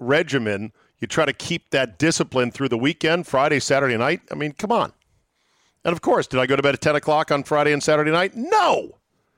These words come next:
No, I stayed at home and I drank whiskey and I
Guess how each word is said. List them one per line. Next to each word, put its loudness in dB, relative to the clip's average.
No, 2
I 2
stayed 2
at 2
home 2
and 4
I 2
drank 0
whiskey 0
and 4
I -2